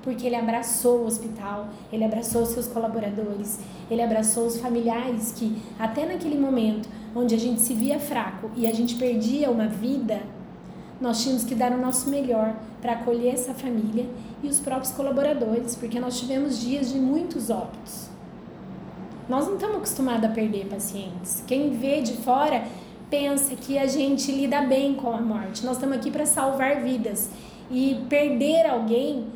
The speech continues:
machuca a equipe também, né? E você acompanhar todo dia quantos viveram, e quantos morreram, e a gente começou a contar a morte em alguns momentos.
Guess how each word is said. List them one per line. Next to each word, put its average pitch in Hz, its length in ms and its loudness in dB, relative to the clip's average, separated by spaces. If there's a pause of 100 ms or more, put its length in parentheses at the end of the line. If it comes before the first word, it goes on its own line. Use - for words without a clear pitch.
(240)
machuca 311 680 -2 (180)
a 254 160 2
equipe 226 440 0
também, 220 520 0 (400)
né? 254 220 -2
E 226 60 2
você 240 320 2
acompanhar 262 800 2 (360)
todo 320 340 6
dia 247 360 2
quantos 269 300 0
viveram, 240 580 2 (840)
e 247 100 -4
quantos 240 360 2
morreram, 233 480 4
e 262 80 4
a 247 40 2
gente 262 220 0
começou 285 380 2
a 277 40 0
contar 302 340 0
a - 40 -2
morte 330 600 -2 (140)
em 247 140 4
alguns 233 320 4
momentos. 226 640 0